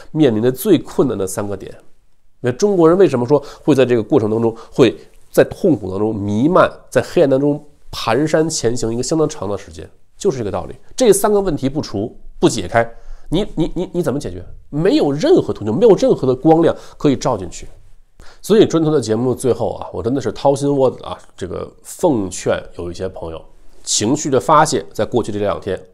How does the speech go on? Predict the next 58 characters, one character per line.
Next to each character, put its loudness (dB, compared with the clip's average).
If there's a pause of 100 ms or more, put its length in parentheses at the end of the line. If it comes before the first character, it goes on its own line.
(120)
已 -10
经 -8
发 -6
泄 -12
过 -10
了 -14
啊， -6 (300)
有 8
一 6
些 4
东 6
西 -6 (100)
该 4
沉 -8
淀 0
的 -14
要 -6
沉 -14
淀 -6
了， -14 (340)
要 0
认 0
清 -6
现 -8
实。 -16 (280)
当 2
然， 0 (200)
我 4
知 2
道 8
我 8
说 0
这 2
话， 6
很 0
多 2
人 2
又 2
会 0 (180)
说 -4
我 -2
是 -10
大 2
外 2
宣， 0
对 -8
吧？ 0
帮 0
着 -2
这 -10
什 -10
么 -6
中 -6
国 -2
政 -4
府 -4
洗 -10
地。 -10